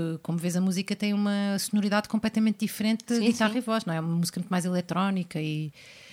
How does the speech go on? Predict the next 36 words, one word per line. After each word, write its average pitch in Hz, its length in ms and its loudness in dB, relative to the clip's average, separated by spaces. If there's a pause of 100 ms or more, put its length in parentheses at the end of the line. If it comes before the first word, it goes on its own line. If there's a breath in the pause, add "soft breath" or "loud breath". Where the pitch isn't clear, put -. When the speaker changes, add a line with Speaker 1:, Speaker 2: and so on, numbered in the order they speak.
(360 loud breath)
Speaker 1:
e 175 60 -2
depois 202 240 2
mexi 208 280 4
naqueles 202 360 4
beats. - 640 0
"Não, 165 180 -2
mas 160 120 -4
eu 202 80 0
não 208 60 2
é 208 80 2
este - 140 0
som 214 60 0
Speaker 2:
Tem 202 120 0
Speaker 1:
que 202 40 0
eu 175 40 -4
quero, 185 180 2
mas 180 60 4
Speaker 2:
micro-ondas 226 160 6
Speaker 1:
eu 254 80 8
vou 233 100 4
Speaker 2:
e 254 40 2
tudo, 254 100 4
não 247 40 6
é - 20 6
Speaker 1:
conseguir." 214 280 2
Speaker 2:
mais 226 140 8
Speaker 1:
Tem 226 80 8
micro-ondas, 220 560 6
Speaker 2:
eletrónico. - 20 2
Speaker 1:
é. 170 180 0 (600 loud breath)
Mas 233 160 6
depois 269 200 4
ainda 269 160 8
mexi 254 320 6
nos 247 200 6
sons. 233 840 2